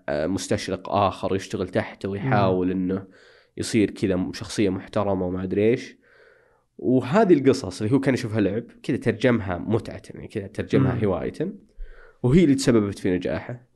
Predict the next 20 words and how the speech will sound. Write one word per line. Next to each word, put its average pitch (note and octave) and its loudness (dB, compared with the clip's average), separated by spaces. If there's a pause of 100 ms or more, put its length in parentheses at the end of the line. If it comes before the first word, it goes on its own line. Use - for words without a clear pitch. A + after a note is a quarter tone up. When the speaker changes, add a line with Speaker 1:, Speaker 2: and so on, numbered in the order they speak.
(200)
Speaker 1:
وهي A#2 4
اللي F#2 2
كذا D2+ -4 (140)
بدأ F#2+ 0
العالم F2+ -2
يحبون F2+ -2
شغله، F#2+ 0 (340)
بدأوا A2 6
يضغطون G2 2
عليه F#2+ 2
إنه F2 0
ترجم F2+ -2
أكثر، F2+ -6
ترجم E2+ -4
أكثر. - -8 (280)
فكذا A2+ 2
كان A2 0
يترجم، F#2+ 0
يترجم F2+ -2
الدفعات F#2 -4